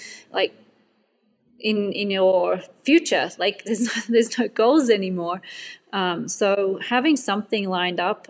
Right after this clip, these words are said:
I, for me, I think is the most important thing. Um, and then some people, I m-, I know athletes who've gone back to school, gone back to studying,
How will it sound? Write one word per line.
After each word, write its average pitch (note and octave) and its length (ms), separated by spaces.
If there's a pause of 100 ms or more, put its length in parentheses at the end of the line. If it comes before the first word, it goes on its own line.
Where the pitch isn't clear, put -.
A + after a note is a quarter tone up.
I, F#3+ 100
for - 340
me, F#3+ 420
I G3 100
think G3 240
is F#3 120
the G3 60
most F3+ 300
important - 540
thing. F#3 420 (440)
Um, F3 540 (680)
and G3 200
then G3 240
some G#3+ 260
people, G#3 640 (300)
I F#3+ 60
m-, F#3+ 220
I G3 100
know F#3+ 160
athletes F3+ 360
who've F#3 160
gone F#3 160
back E3+ 200
to F3+ 100
school, G3+ 460
gone F#3 180
back F3+ 200
to F3+ 100
studying, G3+ 760